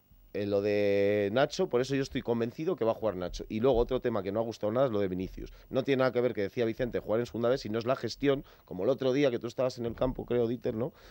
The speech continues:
Que se vio que con el dos cero salió Valverde, con el uno cero, y le imprimió al, al Madrid carácter, hambre, con dos cero era un partido para darle minutos a Vinicius.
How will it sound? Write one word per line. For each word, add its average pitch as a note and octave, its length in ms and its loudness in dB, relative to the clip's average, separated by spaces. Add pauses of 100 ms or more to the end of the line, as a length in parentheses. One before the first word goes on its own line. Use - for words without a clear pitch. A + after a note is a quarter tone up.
(120)
Que F2 100 -6
se D#2+ 140 -4
vio G#2 160 2
que B2 100 -2
con B2 140 4
el B2+ 100 4
dos B2 160 2
cero A2+ 180 -2
salió G2+ 280 0
Valverde, C3 500 0 (240)
con - 160 -8
el G2+ 80 -2
uno A#2+ 200 0
cero, C3 300 0
y F#2+ 100 -4
le F#2 100 0
imprimió F#2 480 0
al, C3+ 180 2
al G2+ 200 -2
Madrid G2+ 280 -2
carácter, A2+ 460 2
hambre, B2+ 380 2 (420)
con E2+ 160 -8
dos B2 160 -2
cero C3 160 2
era C3+ 80 6
un C3 80 -2
partido C3 360 0
para D3 140 2
darle C#3 240 2
minutos C3+ 380 -6
a G#2 40 -4
Vinicius. F2+ 440 -4